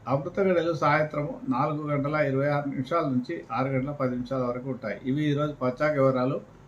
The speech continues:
ఈరోజు గురువారం కాబట్టి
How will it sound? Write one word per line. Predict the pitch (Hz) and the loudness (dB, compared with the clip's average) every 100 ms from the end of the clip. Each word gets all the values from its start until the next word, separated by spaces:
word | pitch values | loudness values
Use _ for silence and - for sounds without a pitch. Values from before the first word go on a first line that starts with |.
| - - - - - - | -20 -20 -20 -20 -18 -4
ఈరోజు | 156 175 185 180 - - - - - - - - | 6 8 8 6 0 -10 -20 -20 -20 -20 -12 -4
గురువారం | 131 170 190 196 180 | 0 4 6 6 6
కాబట్టి | 156 151 143 156 170 - | 4 4 4 2 0 -2